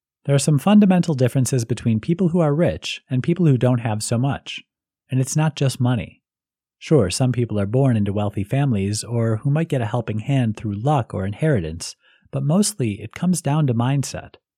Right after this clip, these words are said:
How do you think about money, success, and the likelihood that you'll make it boils down to five major factors. One, how do you react to a surplus?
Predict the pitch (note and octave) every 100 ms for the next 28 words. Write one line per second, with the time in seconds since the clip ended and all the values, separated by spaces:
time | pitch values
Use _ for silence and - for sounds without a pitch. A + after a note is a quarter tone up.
0 | _ _ _ _ - F3 G3 G3 F3+ D3+
1 | C3 A2 A2+ B2+ C3 - G#2+ - A#2 A#2+
2 | - A#2+ G#2+ G#2 C3 C3+ G#2+ G2+ F#2+ G#2
3 | G#2+ G#2+ D3 - E2+ - _ _ - F3+
4 | F3 - D3 C#3 A2+ - C3 C#3 B2 A#2
5 | A#2 G#2+ G2 F2+ E2+ - - - - -
6 | _ _ _ _ - A#2+ D3 F3+ F#3 _
7 | _ _ _ _ - E3 F#3+ E3 D3 B2+
8 | - B2+ G2+ - F#2 - C#2 - -